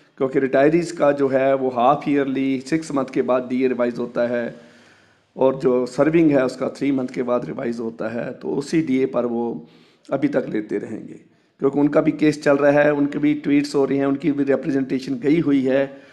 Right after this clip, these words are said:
और चांस है कि उनका भी जल्दी वेज रिवीजन हो सकता है, अ, पेंशन रिवीजन हो सकता है। अब इलेवंथ बाईपार्टाइट सेटलमेंट में उसको पेंशन को भी रिवाइज करने की बातचीत चल रही है।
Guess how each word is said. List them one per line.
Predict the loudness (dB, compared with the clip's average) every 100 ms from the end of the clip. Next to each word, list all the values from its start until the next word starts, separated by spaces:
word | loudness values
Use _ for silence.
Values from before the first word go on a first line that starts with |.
| -18 -8
और | -4
चांस | 2 2 2 2
है | 0
कि | 2
उनका | -2 0
भी | -2 -2
जल्दी | -2 -2 -2
वेज | 0 -2 -4
रिवीजन | -6 -6 -6
हो | -6
सकता | -10 -12 -10 -10
है, | -10 -14 _ _ -20 -20 _ _
अ, | -6
पेंशन | -2 2 2 2
रिवीजन | 2 2 0
हो | -2 -6
सकता | -8 -14 -14
है। | -16 -20 _ _ _ _ _ _ _
अब | -2 2
इलेवंथ | 4 4 2 2
बाईपार्टाइट | 2 4 4 2 2 0
सेटलमेंट | -2 0 -2 -2 -4
में | -4
उसको | -4 -4 0 0 -2 -10 -20 _ -2
पेंशन | 0 2 2 2
को | 2
भी | 0
रिवाइज | 0 2 0 0
करने | -4 -4 -4
की | -4 -6
बातचीत | -4 -4 -4 -8 -8 -8
चल | -8
रही | -8 -12
है। | -18 _